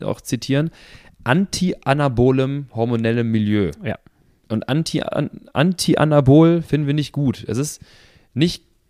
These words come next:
Speaker 1: katabol damit gemeint. Damit machst du, wenn du trainiert, damit machst du dich halt katabol, dann
Speaker 2: Ja.
Speaker 1: machst du dich kaputt oder verbrauchst dich. Aber es ist auf jeden Fall ein Bereich, wo Anti-Anabol, das klingt ja schon, dieser Satz, das Wort beschreibt schon, was wir nicht wollen. Es ist
Speaker 2: Ja.
Speaker 1: gegen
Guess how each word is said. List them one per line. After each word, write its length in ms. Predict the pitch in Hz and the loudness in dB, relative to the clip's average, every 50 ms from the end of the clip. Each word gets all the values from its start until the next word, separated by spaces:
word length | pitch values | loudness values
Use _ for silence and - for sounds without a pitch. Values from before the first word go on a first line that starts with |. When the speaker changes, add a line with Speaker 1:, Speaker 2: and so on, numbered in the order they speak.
| _ _ | _ _
Speaker 1:
katabol 440 | - 123 135 - 214 190 170 202 202 | -4 -2 0 0 0 4 6 6 6
damit 180 | 196 196 - - | 6 4 2 0
gemeint. 480 | 190 185 185 185 196 214 202 - - _ _ _ _ _ _ _ _ _ - - - | 0 0 2 0 0 -2 -4 -6 -12 _ _ _ _ _ _ _ _ _ -20 -14 -6
Damit 240 | - 123 123 131 117 | -2 0 2 2 2
machst 220 | 113 131 131 - | 2 2 0 0
du, 100 | 110 104 | -2 0
wenn 120 | 113 123 123 | 2 2 2
du 80 | 117 | 0
trainiert, 400 | 107 - - 123 135 160 190 - | 0 -2 0 0 2 2 2 2
damit 180 | 120 131 151 135 | 2 0 0 0
machst 160 | 117 143 147 - | -2 -2 -2 -2
du 40 | |
dich 160 | 143 147 147 - | -4 -4 -4 -4
halt 100 | 143 - | -4 -2
katabol, 380 | 156 151 156 147 143 151 - | -2 -2 -2 -2 0 0 2
dann 80 | 147 127 | 2 2
Speaker 2:
Ja. 60 | 117 | 0
Speaker 1:
machst 100 | 110 110 | 0 -2
du 40 | 113 | -2
dich 60 | 110 | -4
kaputt 300 | - 104 - 156 190 208 - - - - - - - | -2 -2 0 0 0 -2 -4 -10 -20 -20 -20 -10 -4
oder 160 | - 120 110 | 0 0 2
verbrauchst 460 | - - 107 - 98 104 120 143 - - | 2 0 -2 0 0 0 0 0 0 -4
dich. 100 | 160 147 | -2 0
Aber 120 | 123 120 | 0 2
es 60 | 117 | 2
ist 40 | 120 | 0
auf 100 | 117 - | 0 0
jeden 260 | 117 151 196 220 233 | 0 0 2 2 0
Fall 320 | 208 - 196 180 175 180 - - - - - - - - | 0 0 2 2 2 2 -2 -6 -16 -20 -20 -18 -8 -4
ein 220 | 123 120 120 113 | -2 -2 0 0
Bereich, 500 | 110 107 - 101 113 135 180 202 - 143 | -2 -2 -2 -2 -2 -2 -2 -4 -6 -4
wo 220 | 123 135 147 160 - | -2 0 0 0 0
Anti-Anabol, 800 | - - 135 196 220 - - 156 - 113 110 107 101 107 117 117 | -2 -2 -2 -2 -2 -2 -4 -6 -4 -4 -6 -6 -4 -2 -2 -2
das 80 | 120 | -2
klingt 160 | - 165 180 | -4 -6 -6
ja 40 | 185 | -4
schon, 240 | 165 160 147 135 - - | -4 -4 -4 -6 -6 -10
dieser 220 | - 139 131 151 139 | -8 -2 0 0 2
Satz, 280 | 127 175 233 - - | 2 0 0 0 -2
das 280 | - - 139 131 117 113 | -4 -4 -4 -2 0 2
Wort 240 | 139 170 208 - - - - | 2 2 2 0 -2 -12 -4
beschreibt 440 | 139 139 139 - - 143 165 175 - | 0 0 0 2 2 0 0 0 0
schon, 160 | - 160 143 | 0 -2 0
was 120 | 151 139 - | -2 -2 -2
wir 60 | 131 | -2
nicht 200 | 135 143 - - | -4 -4 -2 0
wollen. 180 | 135 135 127 113 | 0 0 0 0
Es 80 | 113 | -2
ist 160 | 127 127 - | -4 -6 -4
Speaker 2:
Ja. 80 | - 107 | -2 0
Speaker 1:
gegen 360 | 135 151 180 190 196 202 196 | 2 2 2 2 0 -2 -2